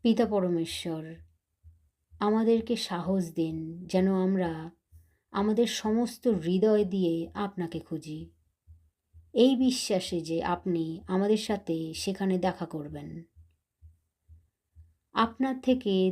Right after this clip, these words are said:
দূরে থাকা সত্ত্বেও আমাদেরকে সব সময় অনুসরণ করার জন্য, আপনার কৃপায়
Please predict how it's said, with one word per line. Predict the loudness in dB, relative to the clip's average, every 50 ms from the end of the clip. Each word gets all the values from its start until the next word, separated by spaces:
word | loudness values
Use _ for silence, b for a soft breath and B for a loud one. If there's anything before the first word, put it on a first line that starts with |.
| 0 -2
দূরে | -4 -2 0 2 0 0
থাকা | 0 -2 -8 -8 -6 -6 -6 -6
সত্ত্বেও | -6 -6 -8 -8 -10 -8 _ 0 2 2 2 0 -2 -4 -8 -8 -12 -14 _ _ _ _ -12 -6
আমাদেরকে | -4 -2 0 0 0 0 -2 -2 -2 -4 -4
সব | -4 -4 -6 -4 -2 -2 -4 -4
সময় | -8 -6 -2 0 0 0 2 0 0 -2 -2 -4 -2
অনুসরণ | -2 0 0 -2 -2 -4 -2 0 2 2 2 0 0
করার | -2 -2 -4 -4 -4 -6 -6
জন্য, | -6 -6 -4 -4 -4 -4 -6 -8 -10 -12 -12 -16 -20 -20 _ _ _ _ _ _ _ -20 -20 -20 _ _ _
আপনার | -4 -4 -2 0 0 0 2 2 0
কৃপায় | -2 -4 -4 -4 -2 -2 -2 -2 -2 -2 -6 -8 -10 -12 -14